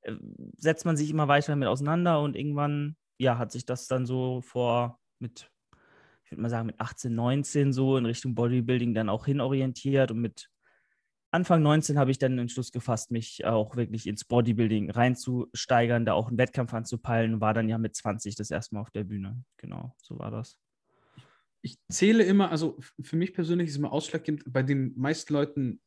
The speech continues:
Speaker 2: die ins Fitnessstudio gehen, die haben da, also die trödeln da rum, die denken immer, die wissen schon alles,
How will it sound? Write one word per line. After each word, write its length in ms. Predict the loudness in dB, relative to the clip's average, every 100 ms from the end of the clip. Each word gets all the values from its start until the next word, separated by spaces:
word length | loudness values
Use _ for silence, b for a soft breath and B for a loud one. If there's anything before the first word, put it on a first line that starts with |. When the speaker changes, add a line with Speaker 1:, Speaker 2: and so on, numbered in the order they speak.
| _
Speaker 2:
die 120 | -8
ins 140 | -8
Fitnessstudio 520 | -8 -8 -8 -8 -12 -10
gehen, 260 | -6 -6 -6 B B _
die 100 | -4
haben 140 | -2
da, 280 | -2 -2 -4 -8
also 180 | -12 -12
die 220 | -14 -18 _
trödeln 320 | -2 0 0
da 80 | -2
rum, 300 | -2 -2 -2
die 100 | -4
denken 320 | -2 -2 -2
immer, 120 | -4
die 180 | -4 -4
wissen 220 | -6 -8
schon 180 | -10 -10
alles, 280 | -6 -6 -8